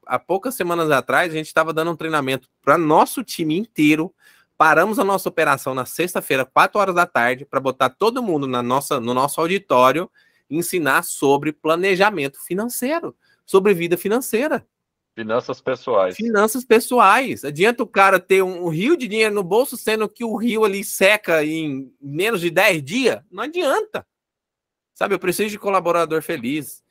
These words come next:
Speaker 1: Eu preciso de colaborador que entende o que que é produtividade. Eu preciso de colaborador que entende a importância de cuidar do lar. Cara, é ruim quando tem esse turnover muito alto? É ruim. Mas tem que pensar o que que tá gerando esse turnover.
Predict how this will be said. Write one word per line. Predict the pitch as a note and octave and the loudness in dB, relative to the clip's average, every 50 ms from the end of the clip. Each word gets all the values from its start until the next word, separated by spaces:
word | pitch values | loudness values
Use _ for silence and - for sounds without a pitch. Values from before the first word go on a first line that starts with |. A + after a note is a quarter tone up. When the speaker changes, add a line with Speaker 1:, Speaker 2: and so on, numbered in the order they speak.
| _ _ _ - | _ _ _ -6
Speaker 1:
Eu | A#2+ A#2+ | -6 -4
preciso | D3 D3+ D3 - E3+ F3 | -2 -4 -4 -4 -4 -6
de | F3 | -6
colaborador | F3 F3 E3+ E3+ D#3+ D3 D3 D3 D3+ D3 C#3+ C#3+ C#3+ | -2 0 2 2 2 2 2 2 2 0 0 -2 -4
que | C#3+ - C#3+ | -4 -6 -8
entende | B2 A2+ - C3+ D3 C3+ | -6 -4 -4 -4 -4 -4
o | B2 | -6
que | - B2+ | -10 -10
que | A#2+ - | -6 -6
é | B2 | -6
produtividade. | - B2+ B2+ B2 A#2+ B2 - B2+ A#2+ G#2 F2 F#2 F2+ F#2+ A2 A2+ G2 E2+ - _ _ _ _ _ _ - | -4 -4 -6 -6 -6 -8 -8 -10 -8 -6 -4 0 2 2 2 0 -2 -6 -14 _ _ _ _ _ _ -8
Eu | A#2 | -6
preciso | A#2 - - E3 E3 | -4 -2 0 0 0
de | E3 | 0
colaborador | D#3 - D#3+ D#3+ D#3 C#3+ C#3+ D3 D3 C#3+ C#3+ C#3+ C#3 | 2 4 4 4 6 6 6 6 6 4 2 0 0
que | - - D3 | -2 -4 -6
entende | C3 A#2+ - C3 C#3+ D#3 C#3 B2+ B2 | -6 -4 -2 -2 0 0 0 0 0
a | B2 | -2
importância | B2 B2 - C#3 B2+ A#2 - C3 C3+ B2+ A#2 | -2 -2 0 0 0 0 0 -2 -4 -4 -4
de | B2+ | -8
cuidar | A#2+ - C3 A#2 A#2 - - | -8 -6 -6 -6 -6 -6 -6
do | - C3+ B2 | -4 -2 0
lar. | G#2+ F#2+ F2+ F#2+ G#2 G#2+ F#2 - _ _ _ _ _ _ _ | 2 4 4 4 2 2 0 -4 _ _ _ _ _ _ _
Cara, | - E3 F3 D#3 C#3 | 0 2 2 4 4
é | C#3+ | 2
ruim | D#3 - D3+ D#3+ F#3+ G3+ | 0 0 -2 -2 -2 -2
quando | F3+ - C#3+ C3+ B2 A#2+ | -2 -2 -4 -4 -4 -4
tem | - C3 B2+ | -6 -6 -6
esse | B2 - A#2 | -6 -8 -8
turnover | - A#2+ A2+ A2 G#2+ A2 A#2 A2 G#2+ G#2 | -6 -4 -4 -4 -2 -2 -4 -4 -4 -6
muito | G2+ G2+ G2+ - - | -6 -8 -8 -4 -2
alto? | A#2+ C#3+ B2+ - _ - | -2 0 -2 -2 _ -8
É | - G#2+ A#2+ | -6 -6 -6
ruim. | C3+ B2 B2+ C3 C#3 D3+ E3+ F3 B2+ - _ _ _ _ _ _ _ _ _ _ _ | -6 -4 -4 -2 0 2 0 0 0 -4 _ _ _ _ _ _ _ _ _ _ _
Mas | - A2+ A#2+ B2+ B2+ | -4 0 0 0 0
tem | - - D3 | -2 -4 -4
que | D3 - | -4 -4
pensar | - D3+ C#3+ C3 - - C#3 C#3+ - _ - | -6 -6 -6 -4 -2 0 0 0 0 _ -6
o | D#3 C#3 | -8 -8
que | _ - - - | _ -6 -8 -8
que | - | -6
tá | _ - C#4+ | _ -4 -2
gerando | B3 A#3 G#3 G3 F#3 F3+ | 0 0 0 0 0 -4
esse | E3+ - - | -4 -6 -2
turnover. | - D#3+ C3+ A2 F#2+ F2+ F2 E2+ E2 D#2 - | 0 2 2 2 0 -4 -6 -6 -8 -12 -18